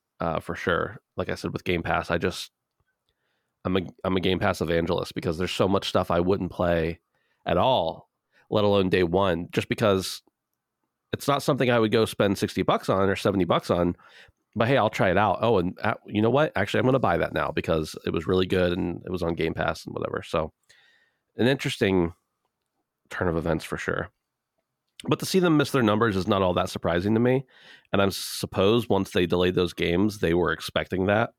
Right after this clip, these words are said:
But, uh, I think we know that that doesn't actually hurt Microsoft in the long run because they have plenty of money and they know they have plenty of games coming. Just a matter of when, <laughs> when they're gonna release. We also have that Wolverine game, Dave, although we have no idea when that's coming either.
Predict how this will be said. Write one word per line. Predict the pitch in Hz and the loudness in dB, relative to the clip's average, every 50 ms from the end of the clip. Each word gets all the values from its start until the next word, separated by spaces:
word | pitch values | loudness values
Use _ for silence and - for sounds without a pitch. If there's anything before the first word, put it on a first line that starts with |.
| _ _ _ _ _ _ _ _ _ _ | _ _ _ _ _ _ _ _ _ _
But, | - 85 82 | -2 0 2
uh, | 82 82 80 78 80 82 - - _ _ _ | 2 2 2 2 0 -2 -4 -8 _ _ _
I | - 135 131 | -2 -2 -2
think | - 135 - | -2 -2 -2
we | 95 92 | 0 0
know | 90 87 80 80 | 2 2 2 0
that | - - - - _ | 0 -4 -6 -8 _
that | - 87 | -6 -4
doesn't | 82 85 85 87 | -2 -2 -4 -4
actually | - - - - - | -4 -6 -6 -6 -6
hurt | - - - - - | -6 -6 -8 -8 -8
Microsoft | - - - - - - - - - - | -12 -12 -12 -10 -8 -8 -8 -8 -8 -8
in | - | -6
the | - | -6
long | - 78 - | -6 -6 -6
run | - - - - - - | -8 -10 -10 -12 -14 -16
because | _ - - - - - - | _ -12 -12 -12 -12 -14 -10
they | - - | -6 -2
have | 101 95 90 85 - - _ _ _ _ _ _ _ _ _ _ _ _ _ _ | -2 -2 -2 -4 -8 -16 _ _ _ _ _ _ _ _ _ _ _ _ _ _
plenty | - - 160 160 170 | -2 0 2 4 4
of | 151 120 | 2 4
money | 123 120 117 113 113 | 2 4 4 4 2
and | 104 98 | 4 4
they | 107 110 | 4 4
know | 110 120 123 | 4 4 4
they | 120 | 4
have | 113 113 104 - | 2 2 0 0
plenty | - 117 110 104 | 0 0 2 2
of | 98 95 92 | 2 2 0
games | 98 90 85 82 - | -2 -2 -2 -2 -4
coming. | - - - - - 87 - 110 - _ _ _ _ _ _ _ _ _ _ _ - | -4 -6 -6 -4 -4 -6 -6 -8 -10 _ _ _ _ _ _ _ _ _ _ _ -6
Just | 113 107 - | -4 -4 0
a | 98 | 0
matter | 98 90 85 82 76 | 0 0 0 0 -2
of | 78 | -2
when, | 85 82 87 85 82 80 78 80 - - - - - | -2 -2 0 0 0 0 -2 -6 -8 -12 -16 -16 -18
<laughs> | - - - - - - | -14 -10 -8 -6 -4 0
when | - 143 110 | 0 0 0
they're | 92 87 | 0 -2
gonna | - 85 87 98 | -4 -4 -6 -4
release. | - - - - - - - - - _ _ _ _ _ _ _ _ _ _ _ _ _ _ _ _ _ _ _ _ _ _ _ - | -6 -6 -6 -8 -10 -10 -12 -16 -20 _ _ _ _ _ _ _ _ _ _ _ _ _ _ _ _ _ _ _ _ _ _ _ 0
We | 135 147 | 2 2
also | 190 202 285 | 2 2 2
have | 262 247 | 2 4
that | 240 165 143 | 4 4 4
Wolverine | 156 175 160 131 131 135 160 156 | 4 4 4 4 4 2 2 2
game, | - 80 - - | 0 0 0 -2
Dave, | - 78 78 82 | -4 -4 -2 -2
although | 92 90 95 98 | 0 0 2 2
we | 95 101 | 2 2
have | 101 95 | 2 2
no | - 98 98 98 | 2 2 2 2
idea | 92 - 90 87 | 2 0 0 -2
when | 82 82 | 0 0
that's | 85 87 - - | -2 -4 -4 -6
coming | - - 82 80 | -8 -8 -6 -4
either. | 80 82 - - - | -4 -6 -6 -8 -12